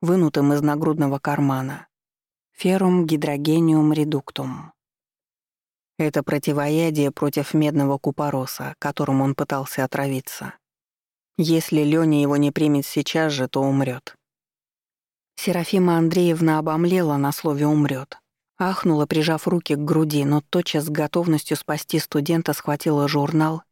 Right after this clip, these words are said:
и выбежала из квартиры, не сменив тапочек на уличную обувь и не надев галош. Чуть придя в себя,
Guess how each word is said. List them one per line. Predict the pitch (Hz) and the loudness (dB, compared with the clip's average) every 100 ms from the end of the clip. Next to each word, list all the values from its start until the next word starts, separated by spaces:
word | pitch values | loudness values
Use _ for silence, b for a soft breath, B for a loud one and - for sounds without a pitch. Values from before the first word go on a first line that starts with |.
| - | -4
и | |
выбежала | 151 170 160 151 147 | 0 2 2 0 0
из | 147 - | 0 -2
квартиры, | 160 151 - - 165 139 | -4 -4 -4 0 0 0
не | 143 | -2
сменив | - 160 156 143 | 0 2 2 0
тапочек | - 160 156 - 143 | -4 -2 -2 -4 -2
на | 143 147 | 0 2
уличную | 147 143 - 151 147 - | 0 -2 0 0 0 0
обувь | 147 143 139 - - | -2 -2 -8 -10 -4
и | 151 | 0
не | 156 | 2
надев | 151 151 147 139 | 2 2 0 0
галош. | 143 147 139 123 - - _ _ _ _ _ - | -2 -2 -4 -6 -8 -10 _ _ _ _ _ -6
Чуть | 196 - | -6 -2
придя | 170 160 160 | -2 0 -2
в | |
себя, | - - 165 175 170 | -2 -2 0 0 0